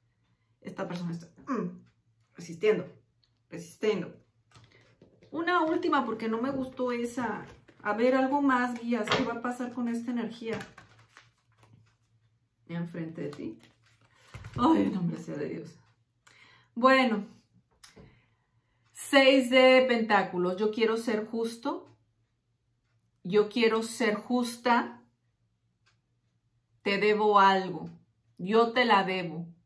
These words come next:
Dame tiempo. ¿Me puedes dar chance para organizarme?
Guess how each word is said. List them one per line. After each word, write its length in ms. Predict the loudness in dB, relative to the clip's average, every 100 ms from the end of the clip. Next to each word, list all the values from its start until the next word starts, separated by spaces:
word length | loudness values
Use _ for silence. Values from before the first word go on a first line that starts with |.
| _ _ _ _ _ _ _ _ _ _ _ _ _ _ _ -2
Dame 500 | 2 2 2 0 -4
tiempo. 800 | -2 2 4 2 0 -6 -6 -8 -18 _
¿Me 160 | -4 -4
puedes 340 | 2 2 4
dar 360 | 4 4 0 -10 _ _ _
chance 580 | -4 2 2 2 -2 -4
para 340 | 2 2 4
organizarme? 1000 | 0 -2 -4 -4 0 2 2 0 -2 -4